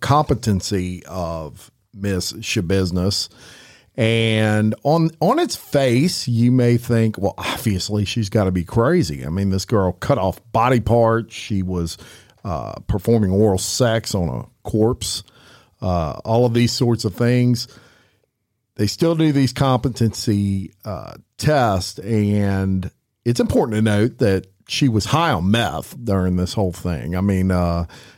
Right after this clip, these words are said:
not defending her actions, but I, I doubt this was a common thing with her. What, how those, whether those drugs had a weird effect,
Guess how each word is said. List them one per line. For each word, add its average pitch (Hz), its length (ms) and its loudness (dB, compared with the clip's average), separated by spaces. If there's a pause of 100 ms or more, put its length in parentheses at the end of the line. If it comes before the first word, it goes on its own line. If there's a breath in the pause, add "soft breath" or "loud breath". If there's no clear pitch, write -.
not 117 300 0
defending 120 460 2
her 101 200 2
actions, 107 640 0
but 95 220 0
I, 92 180 0
I 78 120 -6
doubt 104 500 0
this 101 340 -2
was 95 180 2
a 85 160 0
common 104 600 2
thing 90 360 0
with 85 180 -2
her. 90 400 -2
What, 95 300 2
how 92 300 2
those, 82 440 -4
whether 87 360 -2
those 92 260 2
drugs 98 380 0
had 90 120 0
a 90 80 2
weird 90 400 0
effect, 98 520 0